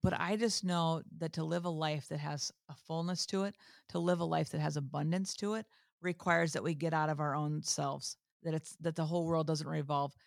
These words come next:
"It's all about me. It's all about me." We all know those people, don't we? That they're literally, everything resol-,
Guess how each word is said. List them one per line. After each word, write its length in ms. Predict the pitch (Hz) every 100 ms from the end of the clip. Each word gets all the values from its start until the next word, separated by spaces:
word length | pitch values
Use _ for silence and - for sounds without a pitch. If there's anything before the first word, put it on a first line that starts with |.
| _ -
"It's 140 | -
all 160 | 208 226
about 240 | 233 233
me. 260 | 226 233 233
It's 140 | 185
all 180 | 208 214
about 280 | 208 214 202
me." 300 | 208 175 147 _ 160
We 100 | 175
all 140 | 180
know 160 | 175 165
those 160 | 160
people, 260 | - 151 147
don't 220 | 151 147
we? 180 | 143 135 _ _ -
That 100 | 151
they're 140 | 165
literally, 480 | 165 170 175 170 170 -
everything 360 | 165 170 165 160
resol-, 360 | 151 151 135